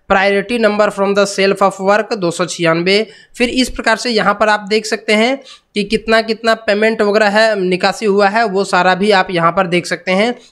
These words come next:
या नहीं तो इससे बढ़िया होगा, जैसे अगर इस योजना में हमको देखना है कि कितना पेमेंट वगैरह हुआ है, तो इस योजना के ऊपर हम क्लिक करेंगे।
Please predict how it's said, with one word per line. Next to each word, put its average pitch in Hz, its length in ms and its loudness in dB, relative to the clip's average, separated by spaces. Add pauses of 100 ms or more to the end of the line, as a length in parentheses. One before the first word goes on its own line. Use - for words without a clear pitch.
(120)
या 233 220 2
नहीं 233 180 0
तो 247 160 0
इससे 240 340 -4
बढ़िया 220 280 2
होगा, 214 180 4
जैसे 202 260 -4
अगर 202 180 2
इस 240 320 -4
योजना 196 340 4
में 202 100 4
हमको 196 280 0
देखना 185 320 0
है 196 160 2
कि 202 140 -6
कितना 185 360 0 (520)
पेमेंट 190 640 0
वगैरह 185 220 2
हुआ 196 260 4
है, 190 160 0
तो - 140 -8
इस 233 300 -4
योजना 196 440 4
के 277 120 0
ऊपर 208 200 4
हम 180 100 2
क्लिक 156 260 -4
करेंगे। 117 380 -6